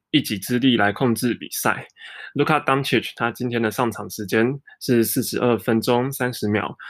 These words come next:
缴出了四十二分、八篮板、十四助攻的鬼神数据。而快艇方面则是 Paul George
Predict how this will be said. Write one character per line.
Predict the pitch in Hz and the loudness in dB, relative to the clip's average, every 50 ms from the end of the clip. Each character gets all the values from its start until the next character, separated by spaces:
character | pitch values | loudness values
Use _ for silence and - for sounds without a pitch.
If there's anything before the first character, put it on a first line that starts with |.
| - - - - | -18 -18 -10 -4
缴 | - 104 101 | -4 -2 -2
出 | 98 - - 120 117 | -2 -2 0 2 2
了 | 113 110 | 2 2
四 | - - 117 | 0 -2 -2
十 | - - 117 | -2 0 4
二 | 123 120 113 | 4 4 4
分、 | 117 - 120 113 113 117 123 131 - - _ _ | 4 4 4 4 4 4 2 -2 -6 -14 _ _
八 | - 117 120 | 0 2 4
篮 | 113 95 98 110 | 4 2 2 0
板、 | 110 - - - - 135 151 - _ - | 0 0 -2 -2 -4 -8 -10 -14 _ -12
十 | - - 110 | -10 -8 -4
四 | - - 131 | 0 0 0
助 | 113 - 120 113 | 0 2 0 2
攻 | 113 113 110 113 | 4 4 4 4
的 | 110 104 104 92 | 4 4 2 0
鬼 | 90 - 104 98 | 0 0 -2 -2
神 | - - 104 107 | -2 -4 -8 -6
数 | - - 135 120 113 | -2 0 2 2 0
据。 | - - - 131 - 143 135 - _ - 339 - - - - - _ - | 0 0 0 0 0 -2 -6 -12 _ -16 -14 -12 -12 -12 -14 -14 _ 0
而 | 139 135 139 143 151 | 2 4 4 4 2
快 | 151 - 185 175 151 147 | 2 2 4 4 4 4
艇 | 139 - 123 104 98 101 - | 2 0 -2 -2 -2 -4 0
方 | - 127 123 | 2 2 4
面 | 127 135 139 135 123 117 | 4 6 6 4 4 4
则 | - 117 113 | 2 0 -2
是 | 110 - 131 127 - | -2 -2 -2 -4 -4
Paul | - - 127 120 120 | 0 2 2 2 2
George | 107 - 127 120 110 107 95 - | 2 4 4 4 4 2 0 -6